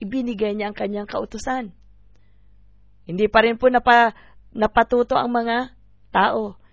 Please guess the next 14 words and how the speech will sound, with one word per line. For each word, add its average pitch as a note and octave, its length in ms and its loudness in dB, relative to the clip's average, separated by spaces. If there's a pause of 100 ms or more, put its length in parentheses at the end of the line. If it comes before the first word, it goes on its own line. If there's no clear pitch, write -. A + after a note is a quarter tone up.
(140)
Kaya A#3 200 2
ibinigay C4+ 480 4
niya C4+ 200 -2
ang - 40 -8
kanyang B3+ 360 0
bugtong B3 480 0
na A#3 160 2
anak, G#3+ 320 -2 (400)
ang - 160 -8
Panginoong G#3 520 -4
Jesus, F3+ 440 -12 (280)
upang G3+ 320 -6
siyang G3+ 240 -6
maging F#3 320 -8